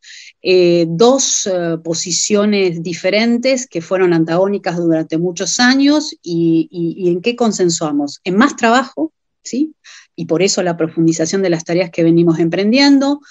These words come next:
mayor solidaridad, mayor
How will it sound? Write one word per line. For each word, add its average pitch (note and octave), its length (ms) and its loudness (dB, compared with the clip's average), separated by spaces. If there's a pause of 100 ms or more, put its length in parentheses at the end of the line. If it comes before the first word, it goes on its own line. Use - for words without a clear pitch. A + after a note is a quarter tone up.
(200)
mayor B3 500 2
solidaridad, G3 760 -2 (280)
mayor A3 840 2